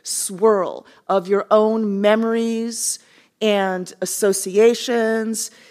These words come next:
and what you're sort of perceiving in dream space. And if that sounds familiar to any of you here in the Psychedelic Society, that's not surprising. Um, uh,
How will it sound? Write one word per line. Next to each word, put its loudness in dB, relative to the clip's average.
and 0
what 0
you're 0
sort -4
of -10
perceiving 0
in -4
dream -4
space. 0
And -4
if -6
that 4
sounds -2
familiar -2
to -6
any 4
of 2
you -4
here 0
in -4
the -6
Psychedelic -2
Society, -6
that's 2
not 0
surprising. -6
Um, 0
uh, 0